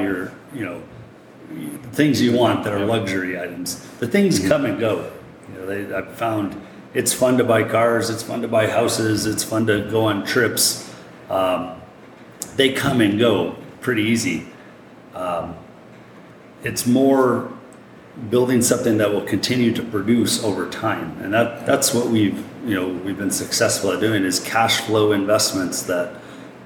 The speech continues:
Speaker 1: that again, generational, generationally can affect a family because
Speaker 2: Mm-hmm.
Speaker 1: they continue to bring wealth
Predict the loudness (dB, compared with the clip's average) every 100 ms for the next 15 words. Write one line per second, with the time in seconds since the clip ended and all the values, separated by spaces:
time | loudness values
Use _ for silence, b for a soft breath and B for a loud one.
0 | -8 -8 -8 -14 -20 -20 -20 -20 -20 -20
1 | -18 -12 -2 2 2 2 2 4 6 4
2 | 4 2 0 0 0 -2 -10 -6 0 2
3 | 6 4 4 0 0 0 -2 -4 0 -2
4 | -2 -6 -2 -2 -2 -6 -10 -16 -6 -4
5 | -2 -2 -2 0 -2 -4 -8 -10 -8 -4
6 | 0 0 0 0 0 2 4 4 2 -2
7 | -4